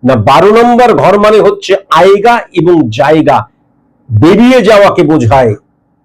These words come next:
তাহলে সেখানে কিন্তু রাহু বসে রয়েছে মঙ্গলের ঘরটাতেই।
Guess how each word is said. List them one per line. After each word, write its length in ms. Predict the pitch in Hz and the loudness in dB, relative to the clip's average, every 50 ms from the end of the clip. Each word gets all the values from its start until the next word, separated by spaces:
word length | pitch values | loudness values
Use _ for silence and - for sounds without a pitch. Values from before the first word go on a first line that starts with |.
| _ _ _ - | _ _ _ -4
তাহলে 200 | 131 143 143 - | 0 0 0 0
সেখানে 380 | - - 170 - - 196 196 | 0 -2 -2 0 0 0 0
কিন্তু 480 | - 196 190 180 156 - - 160 143 123 | 0 0 0 -2 -2 -2 -2 -2 0 0
রাহু 340 | 139 127 143 143 - 233 214 | 0 0 -2 -2 -2 -2 0
বসে 300 | 202 196 202 - 180 165 | 0 -2 0 0 0 0
রয়েছে 400 | 156 156 147 - - - 156 139 | 2 2 0 -2 -4 -4 -2 -2
মঙ্গলের 800 | 135 139 143 151 160 175 185 180 370 202 208 220 226 220 202 156 | 0 0 2 2 2 2 2 2 2 2 2 2 2 2 0 -2
ঘরটাতেই। 720 | - 170 - - - 170 143 - - 160 143 127 113 | -2 -4 -6 -4 -4 -4 -4 -4 -4 -8 -8 -6 -8